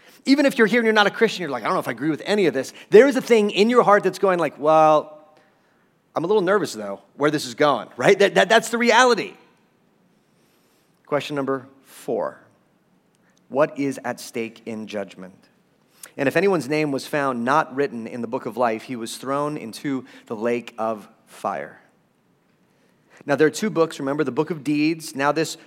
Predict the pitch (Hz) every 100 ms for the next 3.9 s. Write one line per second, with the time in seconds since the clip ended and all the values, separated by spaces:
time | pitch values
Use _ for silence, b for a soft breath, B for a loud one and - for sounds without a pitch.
0 | b 131 165 - 151 151 147 - 151 156
1 | 104 - 143 190 156 175 208 185 147 160
2 | 226 208 190 170 160 139 - 170 151 B
3 | B 117 131 196 196 - 131 101 76